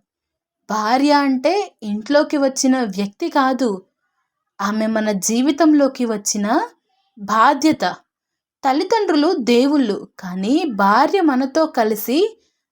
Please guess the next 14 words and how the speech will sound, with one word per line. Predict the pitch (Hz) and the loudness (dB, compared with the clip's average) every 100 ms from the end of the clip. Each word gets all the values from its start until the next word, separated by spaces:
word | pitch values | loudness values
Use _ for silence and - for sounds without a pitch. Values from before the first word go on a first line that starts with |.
| 208 | -8
నరకం | 208 233 269 381 359 | 0 0 2 0 0
కూడా | 311 277 311 453 | 0 2 2 0
స్వర్గంగా | - - 240 214 208 330 330 320 | -4 -2 0 0 2 4 4 2
మార్చే | 277 254 247 220 | 0 -2 -2 -2
శక్తి. | - 196 _ 277 392 - _ _ _ _ _ | -2 -6 _ -6 -6 -8 _ _ _ _ _
భార్య | 202 196 214 294 381 | -8 2 4 4 2
కన్నీళ్లు | 403 277 240 294 320 302 | 0 0 2 4 4 0
చూసి | 254 214 254 339 294 | -2 -4 -4 -2 -4
నిశ్శబ్దంగా | 190 202 202 294 240 247 262 240 254 381 339 | -4 -6 -2 -2 0 -2 0 0 0 0 -4
ఉండే | 214 190 190 | -6 -4 -6
భర్త. | 170 185 180 - 190 _ _ _ _ _ _ _ _ - | -4 -6 -6 -8 -10 _ _ _ _ _ _ _ _ -4
ప్రేమించని | 269 302 320 294 302 330 | 0 2 4 2 2 2
భర్త | 247 226 - | 2 -2 -2
కాదు, | 294 269 254 247 - | 0 2 2 -2 -4